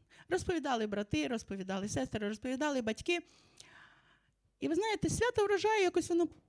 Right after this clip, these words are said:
прийшло до мене як, ем, що, щорічне свято.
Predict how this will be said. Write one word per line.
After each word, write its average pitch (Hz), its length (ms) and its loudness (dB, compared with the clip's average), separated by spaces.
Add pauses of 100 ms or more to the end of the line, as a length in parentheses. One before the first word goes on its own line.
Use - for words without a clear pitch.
(580)
прийшло 330 400 -4
до 302 160 -6
мене 330 360 -2
як, 269 360 -6 (1600)
ем, 165 640 -10 (760)
що, - 280 0
щорічне 294 480 4
свято. - 460 -4